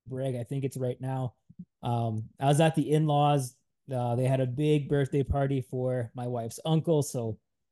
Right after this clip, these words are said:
loads of people in the house. Not really, not a really football,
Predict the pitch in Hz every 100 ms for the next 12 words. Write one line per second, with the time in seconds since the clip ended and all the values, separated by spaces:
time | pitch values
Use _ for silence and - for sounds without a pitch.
0 | _ - 101 131 156 170 180 151 143 156
1 | 143 143 139 139 123 131 123 127 _ -
2 | - - - - - 123 139 147 160 156
3 | 151 147 143 131 - - _ _ 147 151
4 | 143 143 123 - - - _ _ _ -
5 | 175 - 160 147 139 -